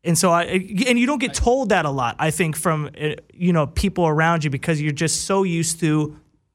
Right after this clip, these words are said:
Speaker 1: being in your own bubble, in your own space, that no one ever tells you, "Hey, man, like, the fact that you went to the au-, that audition and, you know, you didn't get it, but you still had to go to it."
Speaker 2: Mm-hmm.
Speaker 1: Like, bro, people that go up to the plate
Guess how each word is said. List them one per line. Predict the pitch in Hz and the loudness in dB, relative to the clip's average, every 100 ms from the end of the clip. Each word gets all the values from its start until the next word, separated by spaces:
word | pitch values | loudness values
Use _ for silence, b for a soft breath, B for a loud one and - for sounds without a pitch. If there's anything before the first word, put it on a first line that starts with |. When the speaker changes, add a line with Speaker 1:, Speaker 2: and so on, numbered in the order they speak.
| _ _ _ 151 | _ _ _ 0
Speaker 1:
being | 175 175 | 2 4
in | 165 | 4
your | 156 156 | 4 2
own | 147 | 2
bubble, | 151 131 107 | 2 0 -2
in | 110 | -4
your | |
own | 120 147 | -4 -4
space, | - - 147 120 - - b b b b _ | -4 -4 -2 -2 -4 -6 b b b b _
that | 147 131 | 0 4
no | 151 170 | 4 4
one | 208 196 | 4 2
ever | 175 | 0
tells | 165 160 156 151 | 0 0 0 2
you, | 143 139 B B B - | 0 0 B B B 0
"Hey, | 208 | 2
man, | 175 165 160 | 2 2 2
like, | 151 143 | 0 0
the | |
fact | 165 190 190 | 0 0 0
that | 196 | -2
you | 160 170 160 147 - | 0 2 2 0 -2
went | 147 165 165 | -2 0 2
to | |
the | 170 | 2
au-, | 147 147 | 2 0
that | 147 151 143 | 0 0 0
audition | 143 135 143 143 170 170 165 b b b b _ | -2 0 0 0 0 0 -4 b b b b _
and, | 139 139 139 135 131 127 - | 0 0 2 0 0 -4 -4
you | 165 | 0
know, | 156 127 | 2 0
you | 165 170 | 0 2
didn't | 196 | 2
get | 160 185 | 2 2
it, | 147 147 _ | 0 -2 _
but | 147 165 | 0 2
you | 160 | 2
still | - 214 | 0 0
had | 180 | 0
to | 156 | 2
go | 160 170 | 0 0
to | - 101 | -2 -4
it." | 107 b b | -6 b b
Speaker 2:
Mm-hmm. | 123 | -2
Speaker 1:
Like, | 156 147 - | 0 0 -2
bro, | - 233 | 0 0
people | - 269 302 | 0 -4 -2
that | 254 151 | -2 2
go | 190 | 0
up | 214 | 2
to | 220 | 0
the | 151 | 0
plate | - 156 196 240 | 0 0 0 -2